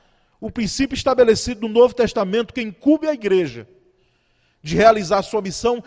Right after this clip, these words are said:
simultaneamente em vários níveis e regiões. Nós devemos, irmãos, cumprir o que tem lá em Atos um oito.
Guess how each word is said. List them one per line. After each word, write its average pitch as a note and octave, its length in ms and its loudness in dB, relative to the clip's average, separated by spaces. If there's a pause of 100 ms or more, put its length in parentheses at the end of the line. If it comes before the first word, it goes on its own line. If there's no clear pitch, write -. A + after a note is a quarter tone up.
(120)
simultaneamente G#3+ 2000 -6 (340)
em D#3+ 160 -10
vários D3+ 460 -2
níveis G#3+ 720 -10 (300)
e E3+ 80 -12
regiões. - 960 -10 (800)
Nós G3 160 4
devemos, G#3+ 500 2
irmãos, G#3+ 380 0
cumprir G3 600 -6
o C3+ 60 -14
que F#3+ 200 -16
tem G#3+ 340 -4
lá G#3 240 0
em F#3+ 140 -6
Atos G3 360 -2
um G#3+ 100 -8
oito. A#3 460 -2